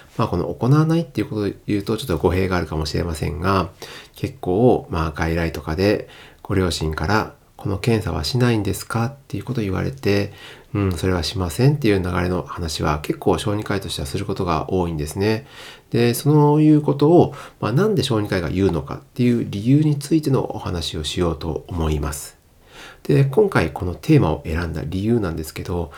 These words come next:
一つ目の理由としては、以前の放送でもご紹介したプラタナスの実という、まあ、最近始まったばかりの、えー、小児医療をテーマにした漫画の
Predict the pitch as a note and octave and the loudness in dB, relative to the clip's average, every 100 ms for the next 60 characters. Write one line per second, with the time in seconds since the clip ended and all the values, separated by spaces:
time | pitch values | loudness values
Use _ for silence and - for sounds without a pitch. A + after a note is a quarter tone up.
0 | - - - - - F#3+ A#2+ E2+ F2 F#2+ | -20 -20 -14 -4 6 6 6 2 -2 -4
1 | F2 - - D#2 F#2 E2 - - _ - | -6 -8 -6 -4 -2 -2 -6 -20 _ -20
2 | - E3+ E3 A2 F#2+ A2+ A2+ - G2 F#2 | -8 -2 2 2 2 4 4 4 -2 -4
3 | - F2+ E2 D#2+ - - E2+ - D#2+ D2+ | -4 -4 -4 -6 -6 -6 -6 -4 -4 -4
4 | - E2+ D2+ - - - - F3 C#3+ E3+ | -2 -2 -2 -10 -20 -14 0 2 4 2
5 | C#3 - E2 D#2+ F2 G#2 - - - C3 | 0 -2 -4 -4 -2 -2 -4 -12 0 6
6 | D3 D#3 - - - - F#2 - F#2+ F#2 | 8 8 6 -2 -14 -4 -4 -2 -4 -2
7 | F#2+ F2+ F#2 G2 F2+ F#2+ F2+ - E2 E2+ | -2 -2 -2 -2 -4 -2 -4 -2 -4 0
8 | A#2 A2+ - - - F#2 E2 - B2+ C#3+ | 0 0 -4 -20 -10 -6 -6 -2 2 4
9 | D#3+ C#3 A#2+ A2 - A2+ F#2+ F#2 - - | 4 6 4 4 -2 -2 -2 -6 -6 -2
10 | A2+ G#2+ F2+ E2 F2+ G2+ A2 A#2 A#2 - | 2 2 2 -2 -2 -2 0 0 -2 -4